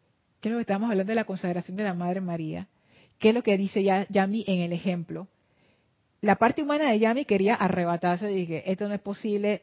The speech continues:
esto no sé qué", y Yami dijo, "No, no vamos a hacer lo que tú dices, vamos a hacer lo que yo digo, y aquí es la paz", y se acabó. Y lo, el otro punto,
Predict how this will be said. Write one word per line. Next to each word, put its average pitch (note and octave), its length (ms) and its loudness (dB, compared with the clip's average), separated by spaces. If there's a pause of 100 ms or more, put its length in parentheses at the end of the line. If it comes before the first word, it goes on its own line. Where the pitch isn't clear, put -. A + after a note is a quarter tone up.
(140)
esto G3+ 240 -2
no G3 100 -6
sé F#3+ 160 -8
qué", G3 320 -2 (1200)
y G3+ 120 0
Yami F#3+ 260 0
dijo, F#3 240 -4
"No, D#3 300 -10 (2000)
no G3+ 160 0
vamos G3+ 160 0
a F#3 40 2
hacer F3+ 160 -4
lo F3+ 80 -4
que E3+ 80 -4
tú D#3 140 -10
dices, C#3 420 -16 (260)
vamos F3 200 -4
a - 20 0
hacer E3+ 160 -4
lo F3+ 80 -8
que D#3+ 140 -6
yo E3 180 -8
digo, D#3 380 -10 (180)
y F#3+ 80 -4
aquí F#3+ 500 -4
es D#3 120 -4
la D#3+ 160 -6
paz", - 180 -10 (160)
y F#3+ 60 -8
se - 100 -8
acabó. A#2+ 380 -10 (1040)
Y A#3+ 100 6
lo, G#3 160 4
el G#3+ 160 6
otro A#3 260 2
punto, F3 520 -4